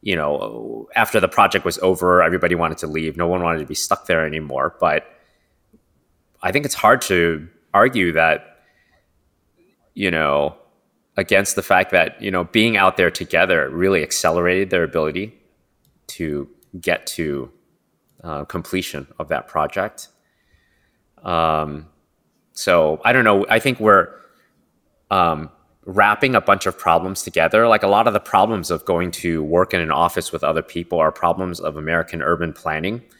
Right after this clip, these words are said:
Just the fact that we have to commute so far and be stuck in traffic and all of that.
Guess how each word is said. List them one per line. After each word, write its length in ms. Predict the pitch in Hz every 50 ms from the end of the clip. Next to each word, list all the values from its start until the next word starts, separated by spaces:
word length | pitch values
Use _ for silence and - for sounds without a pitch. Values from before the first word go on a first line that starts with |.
| _ _ _ _ _ _ _ _ _
Just 180 | - 95 - -
the 40 | 101
fact 220 | - - 90 87 -
that 100 | 90 80
we 100 | 78 -
have 200 | - 76 76 -
to 60 | - 87
commute 360 | - - 90 90 92 87 -
so 120 | - 113 -
far 340 | - - 90 92 95 95
and 100 | 92 82
be 100 | 78 82
stuck 300 | 80 - - - 85 -
in 80 | - 82
traffic 540 | 80 - - 82 78 80 - - 90 82 -
and 100 | 80 73
all 140 | 78 80 82
of 100 | 80 73
that. 300 | 80 76 78 85 98